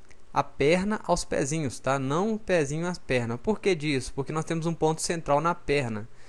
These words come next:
Então, basta clicar em mirror e criar uma cópia.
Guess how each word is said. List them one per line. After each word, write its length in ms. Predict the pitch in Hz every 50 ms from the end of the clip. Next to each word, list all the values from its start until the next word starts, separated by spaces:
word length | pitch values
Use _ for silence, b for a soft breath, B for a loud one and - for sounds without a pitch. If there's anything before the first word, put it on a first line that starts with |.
| b b b b
Então, 200 | - 139 156 170
basta 260 | 156 147 165 170 - 185
clicar 340 | - 180 175 - 160 151
em 80 | 151 151
mirror 460 | 151 147 147 170 190 185 202 202 185 - - - - - - - - - -
e 200 | - 151 170 185 - - - - -
criar 220 | - 151 156 147 147
uma 160 | 160 175 180
cópia. 520 | - - - 156 151 143 - - 107 113